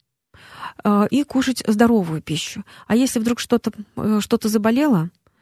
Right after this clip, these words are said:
пожалуйста, не ждите, когда уже оно дойдёт до какого-то определённого момента, и там, э, не будет сил доползти до врача. А сразу, как только заболела, идти к врачу. Благо дело, нам теперь можно спокойно записаться к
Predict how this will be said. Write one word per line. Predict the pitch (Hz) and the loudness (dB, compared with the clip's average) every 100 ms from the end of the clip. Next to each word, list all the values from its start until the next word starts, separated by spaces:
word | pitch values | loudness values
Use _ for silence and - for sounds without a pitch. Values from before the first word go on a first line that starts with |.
| _ | _
пожалуйста, | - 190 233 226 196 | -4 0 0 0 0
не | 190 | 0
ждите, | 185 233 254 185 | 0 -4 -2 -4
когда | - 175 180 170 | -2 -2 2 2
уже | 170 170 | 0 0
оно | 160 165 165 165 | 0 0 -2 -4
дойдёт | 147 190 180 170 - | -4 -2 0 -2 -6
до | - 160 | -6 -6
какого-то | - - 160 160 | -4 -4 -4 -4
определённого | 170 170 170 170 165 | -4 -2 0 0 0
момента, | 160 185 196 | 0 0 -2
и | - | -4
там, | 156 165 - _ _ _ - - - - - - - | -6 -6 -10 _ _ _ -20 -20 -20 -20 -20 -8 -4
э, | - - 220 | -2 -2 0
не | 226 240 | 4 6
будет | 247 240 - | 6 4 4
сил | 294 240 | 4 4
доползти | 220 208 196 226 | 6 4 4 2
до | 208 | 4
врача. | 208 202 190 165 160 - _ _ _ _ _ _ - | 4 4 4 2 0 -14 _ _ _ _ _ _ 0
А | 190 | 0
сразу, | - 262 247 180 | 4 4 4 2
как | 180 - | 0 2
только | 196 - 180 | 0 2 0
заболела, | 170 180 175 262 208 | 0 0 2 2 0
идти | 185 190 190 226 | -2 -2 -2 0
к | |
врачу. | 208 185 185 | 0 0 0
Благо | 185 240 269 | 2 4 4
дело, | 175 170 160 156 - | 2 0 -2 -4 -2
нам | 180 180 | 0 0
теперь | - 185 170 | -2 -2 0
можно | 180 175 175 | 0 0 -2
спокойно | - 160 190 226 208 | -6 -2 2 2 2
записаться | 185 180 180 175 185 | 0 -4 -4 -4 -8
к | - | -12